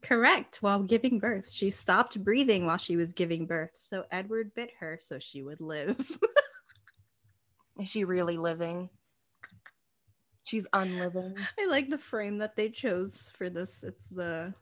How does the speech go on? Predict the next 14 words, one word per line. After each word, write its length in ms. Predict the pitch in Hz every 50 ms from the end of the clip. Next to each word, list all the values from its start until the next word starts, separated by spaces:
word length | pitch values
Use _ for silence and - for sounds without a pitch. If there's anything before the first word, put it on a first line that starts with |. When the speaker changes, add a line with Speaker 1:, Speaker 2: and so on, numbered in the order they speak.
| _ _ - _ -
Speaker 1:
one 280 | 190 175 170 165 170 170
when 120 | 165 175
she 160 | - - - 185
found 260 | - 151 139 143 151
out 120 | - -
she 160 | - - - -
was 160 | 160 170 -
pregnant. 600 | - - - - - - - - - - - - _ _ _ _ _ _ _
Speaker 2:
Her 140 | 202 202 196
holding 320 | 196 185 185 185 190 185 -
her 100 | 190 185
tiny 320 | - 196 190 180 180 180
little 180 | 180 185 180 175
belly. 360 | 170 180 175 180 185 190 190